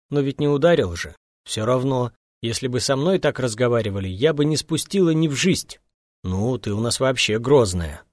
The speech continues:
"Хотя третьего дня в окошко видала. Котька Тамарку на мотоцикле катал", вдруг припомнила Катя. Тамарка в коляске, вся довольная, до ушей улыбка. "Котька на мотоцикле?" Женька повела плечом. "У него же нет мотоцикла-то.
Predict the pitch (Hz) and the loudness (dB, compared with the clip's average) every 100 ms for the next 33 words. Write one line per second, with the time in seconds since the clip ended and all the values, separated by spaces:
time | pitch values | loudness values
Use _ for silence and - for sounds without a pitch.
0 | _ _ - 160 175 165 175 151 160 156 | _ _ -6 0 0 0 -4 -2 0 0
1 | 165 160 147 180 196 - 120 107 98 85 | 0 -2 -2 -2 -2 -2 -4 -2 -2 -4
2 | 80 - _ _ 190 180 165 147 160 170 | -6 -12 _ _ 2 2 0 0 2 2
3 | 143 156 151 156 170 175 120 95 87 - | 2 0 2 2 0 0 -2 -4 -8 -6
4 | 90 85 69 - _ _ 113 113 127 - | -4 -6 -8 -14 _ _ -8 0 -2 -2
5 | 120 113 113 101 95 104 - 80 - 60 | -6 -2 -2 -2 -4 -4 -4 -4 -6 -14
6 | _ _ _ _ 113 107 107 101 101 - | _ _ _ _ -2 0 0 -2 -8 -6
7 | 101 101 123 - 95 - 117 90 85 87 | -4 -2 -2 -4 -6 -4 -4 -2 -4 -2
8 | 190 170 107 87 82 - _ - 151 170 | 0 0 -2 -4 -8 -12 _ -4 2 2
9 | 151 - 131 104 92 101 190 - - - | 2 0 -2 -2 -4 -4 -6 -6 -12 -12
10 | - _ _ _ _ - 101 175 - 175 | -16 _ _ _ _ -4 -2 -2 -2 0
11 | 139 117 101 - 101 90 147 202 220 _ | 2 0 -2 -4 -6 -6 0 0 -2 _
12 | _ - 110 139 120 120 127 123 127 113 | _ -8 -2 -2 -2 -4 -2 0 -2 -2
13 | 123 120 - 117 117 - _ _ 117 113 | -4 -4 -2 -2 -4 -10 _ _ -2 0
14 | 123 135 123 160 143 - 101 123 - 120 | 2 0 0 2 0 -2 -4 -2 -2 -4
15 | - 78 - | -4 -12 -12